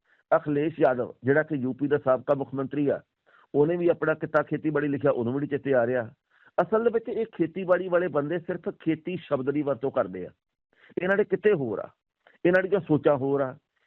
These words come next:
ਇਹਨਾਂ ਦੇ ਨਿਸ਼ਾਨੇ ਹੋਰ ਆ। ਇਸ ਕਰਕੇ ਹੈਰਾਨੀ ਇਸ ਗੱਲ ਦੀ ਆ ਵੀ ਜਿਨ੍ਹਾਂ ਨੇ ਕਾਗਜ਼ਾਂ ਦੇ ਵਿੱਚ ਲਿਖਿਆ ਹੋਇਆ ਕਿ ਸਾਡਾ ਪਿਛੋਕੜ ਖੇਤੀਬਾੜੀ ਆ, ਉਹ ਵੀ ਅੱਜ ਡੱਲੇਵਾਲ ਤੋਂ ਦੂਰੀ ਬਣਾਈ ਬੈਠੇ ਆ। ਇਹਨਾਂ ਦੇ ਵਿੱਚੋਂ ਬਹੁਤਿਆਂ ਨੂੰ ਦਿੱਲੀ ਦੇ ਵਿੱਚ ਸਾਡੀ ਪਾਰਟੀ ਜਿੱਤੇ, ਸਾਡੀ ਪਾਰਟੀ ਜਿੱਤੇ, ਇਸ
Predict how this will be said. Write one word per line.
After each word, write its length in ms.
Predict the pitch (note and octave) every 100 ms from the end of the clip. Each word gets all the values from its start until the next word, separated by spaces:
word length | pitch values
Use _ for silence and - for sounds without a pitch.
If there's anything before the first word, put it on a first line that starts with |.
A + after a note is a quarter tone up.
| _
ਇਹਨਾਂ 200 | F3 F#3+
ਦੇ 60 | F#3+
ਨਿਸ਼ਾਨੇ 380 | F3 C3+ A#2+ B2
ਹੋਰ 240 | A#2 A#2+
ਆ। 140 | A2+ - _ _ _ _ -
ਇਸ 100 | G3 -
ਕਰਕੇ 260 | G#3 G#3 A3
ਹੈਰਾਨੀ 600 | - - D3 B2+ E3+ G#3
ਇਸ 140 | D#3
ਗੱਲ 180 | D#3 D3
ਦੀ 180 | D3 B2+
ਆ 180 | A2 - _ _ F3+
ਵੀ 80 | F3
ਜਿਨ੍ਹਾਂ 280 | F#3+ G3+
ਨੇ 120 | G3+ G#3
ਕਾਗਜ਼ਾਂ 520 | - D3+ D3 F3+ G3+
ਦੇ 80 | G#3
ਵਿੱਚ 160 | G3
ਲਿਖਿਆ 300 | D#3 B2 B2+
ਹੋਇਆ 280 | B2 B2 F2 - _ _
ਕਿ 100 | E3+
ਸਾਡਾ 260 | D3+ D3 E3
ਪਿਛੋਕੜ 440 | D#3 D3 C3 D3
ਖੇਤੀਬਾੜੀ 580 | C#3+ C3+ C#3 C3 C3 B2
ਆ, 120 | F#2 - _ _ _
ਉਹ 160 | F3+ G3+
ਵੀ 160 | A#3 - D#3+
ਅੱਜ 120 | E3
ਡੱਲੇਵਾਲ 500 | D3 C#3+ D3 C#3+ C3+
ਤੋਂ 120 | D3+
ਦੂਰੀ 240 | C3+ C3 B2
ਬਣਾਈ 220 | B2 A#2+
ਬੈਠੇ 360 | A#2+ - G2
ਆ। 60 | - _ _ _ _ _ -
ਇਹਨਾਂ 260 | F#3+ G#3+
ਦੇ 80 | G#3+
ਵਿੱਚੋਂ 300 | F#3+ F3+ G#3
ਬਹੁਤਿਆਂ 420 | C#3+ D#3 F3 G#3
ਨੂੰ 160 | F#3 F3
ਦਿੱਲੀ 300 | C#3+ C#3+ E3+
ਦੇ 80 | F3
ਵਿੱਚ 200 | E3+ -
ਸਾਡੀ 320 | C3+ B2+ D#3
ਪਾਰਟੀ 360 | D#3 D3+ D3+ D3+
ਜਿੱਤੇ, 260 | D#3+ D#3
ਸਾਡੀ 300 | D3 A#2 C3+
ਪਾਰਟੀ 340 | C#3+ C#3 C#3+ C#3+
ਜਿੱਤੇ, 240 | C#3+ D#3+
ਇਸ 180 | C#3